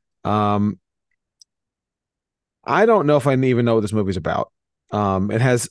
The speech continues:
Scott Bakula, Stephen Dorff, and Bella Thorne. And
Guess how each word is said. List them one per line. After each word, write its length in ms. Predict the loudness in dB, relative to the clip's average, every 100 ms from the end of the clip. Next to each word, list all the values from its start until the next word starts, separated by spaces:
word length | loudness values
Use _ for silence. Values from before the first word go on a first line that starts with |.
| -8
Scott 340 | -2 0 2
Bakula, 500 | 2 2 0 2 0
Stephen 300 | 2 0 2
Dorff, 480 | 2 4 2 -2 -10 _ _ _ _ _ _ -6
and 380 | -2 0 0 -2 -8 _ _ -12
Bella 380 | -2 0 0
Thorne. 640 | 0 -2 -2 -2 -4 -6 -8 _ _ _ _ _ _ _ _ _ _ _ _ _ _ _ _ _
And 360 | -2 0 0